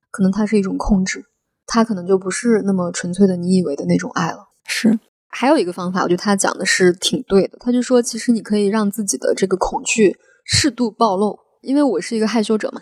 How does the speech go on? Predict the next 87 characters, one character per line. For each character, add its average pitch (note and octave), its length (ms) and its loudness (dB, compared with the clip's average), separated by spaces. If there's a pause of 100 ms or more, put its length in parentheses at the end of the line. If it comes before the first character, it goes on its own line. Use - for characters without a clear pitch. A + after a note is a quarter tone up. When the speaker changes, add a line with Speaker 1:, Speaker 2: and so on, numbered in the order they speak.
Speaker 1:
然 G3+ 140 0
后 G#3+ 80 4
我 G3 80 0
之 G#3 120 -8
前 G3+ 140 0
又 F#3+ 160 2
做 F#3+ 200 -2
那 F#3 60 -2
种 F3+ 140 0
舞 F3 60 -6
台 F3+ 180 0
表 F3+ 140 2
演 F#3+ 100 -2
的 D#3 80 -6
工 D#3 160 -8
作， F3+ 160 -4
对 A#3+ 100 2
我 A3+ 60 4
来 F#3 140 0
说 G#3 180 0
是 G#3+ 160 -4
一 G3+ 60 -2
件 F#3+ 280 0 (220)
极 A3+ 180 -4
其 - 200 -2
痛 G#3+ 200 2
苦 - 140 -10
的 - 100 -6
事 - 160 -4
情。 - 240 -4 (360)
我 C4+ 160 0
以 C4+ 40 0
前 A3 380 0
非 C4 220 4
常 G#3+ 200 -2
的 F#3+ 80 0
怀 F3 280 0
疑 F3+ 220 -2
我 F#3+ 140 4
是 F#3+ 140 0
不 A3+ 80 -2
是 A3+ 140 2
没 G3 100 -2
有 G#3 160 2
这 G3 100 -6
个 F3 80 -2
天 A3+ 320 2
分 A3+ 200 -6
来 D3+ 120 0
做 E3+ 200 0
这 - 80 -10
个 F#3+ 100 -4
事 - 160 -8
情， - 160 -2
我 - 60 -6
为 G#3 120 6
什 G3 60 0
么 F#3+ 100 -4
要 F#3 160 2
做 F#3+ 280 2
这 F#3+ 80 0
样 F3 100 -2
的 E3+ 80 -10
工 F3 240 -4
作？ - 240 0 (360)
那 A#3 400 0 (220)
如 G#3 120 -12
果 A#3+ 100 2
我 F#3+ 220 2
一 A#3 100 -2
直 - 140 -12
都 F#3 120 2
这 F#3 140 -6
么 F#3+ 80 -4
紧 E3+ 260 -4
张、 E3+ 240 -2
这 G3+ 120 -8
么 G#3 100 -2
害 G#3 220 0
羞 G3+ 240 2
的 G3 100 2
话， F#3 300 -6 (240)
我 F#3+ 120 4
以 G3 100 2
后 F#3+ 200 0
应 F#3 100 -4
该 F#3+ 200 -2